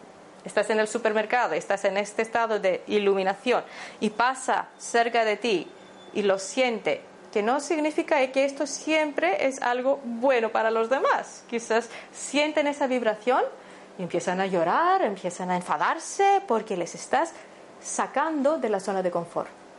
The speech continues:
¿Vale? Bueno, depende de la polaridad en ese momento que vas a tener, pero sí que es un estado de ser muy potente,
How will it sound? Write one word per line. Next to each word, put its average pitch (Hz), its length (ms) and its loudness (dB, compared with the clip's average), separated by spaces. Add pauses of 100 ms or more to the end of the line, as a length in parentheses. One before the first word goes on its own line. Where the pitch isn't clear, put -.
(520)
¿Vale? 233 180 -4 (1000)
Bueno, 208 280 -6 (280)
depende 220 420 2
de 247 40 4
la 240 120 2
polaridad 233 380 2
en 233 80 2
ese 233 160 -2
momento 240 300 0
que 240 80 0
vas 240 180 2
a 247 80 0
tener, 392 320 4 (220)
pero 208 220 4
sí 311 340 0
que 254 280 4
es - 180 -6
un 226 140 0
estado 226 380 0
de 247 100 0
ser 247 300 -2
muy 277 360 4
potente, 214 580 -6